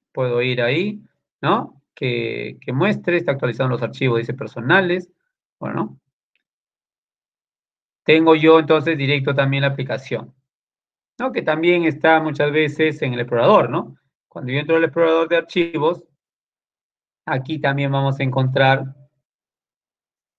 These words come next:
las carpetas, ¿eh? Todo lo que ahorita les estoy mostrando en el OneDrive, ahí está aquí.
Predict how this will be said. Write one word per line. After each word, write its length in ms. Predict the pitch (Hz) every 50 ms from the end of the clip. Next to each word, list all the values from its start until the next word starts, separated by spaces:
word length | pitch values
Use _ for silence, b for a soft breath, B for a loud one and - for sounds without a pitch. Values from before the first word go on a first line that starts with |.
| _ _
las 140 | 143 131 131
carpetas, 640 | - 120 113 - 156 143 131 - 113 - - _ _ _
¿eh? 220 | - 135 131 165 202 - - _ _ _ _ _ _ _ _ _ _ _
Todo 200 | _ 165 180 185
lo 100 | 185 170
que 60 | 151 165
ahorita 180 | 180 170 175
les 80 | 170 151
estoy 140 | 135 170 170
mostrando 380 | 170 160 - 175 175 175 170
en 80 | 160 147
el 120 | 143 135
OneDrive, 440 | 160 160 165 160 180 196 220 220 -
ahí 240 | - 139 131 131 131
está 160 | 131 131 131
aquí. 260 | 120 - - - -